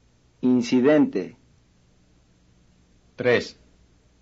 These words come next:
Speaker 1: Paciente.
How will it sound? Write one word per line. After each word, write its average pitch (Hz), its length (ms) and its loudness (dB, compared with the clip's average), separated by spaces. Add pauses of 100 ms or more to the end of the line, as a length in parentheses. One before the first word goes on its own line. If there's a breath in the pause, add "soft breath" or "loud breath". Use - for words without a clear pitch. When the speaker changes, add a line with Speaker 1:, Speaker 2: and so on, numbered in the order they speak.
(1400)
Speaker 1:
Paciente. 120 800 0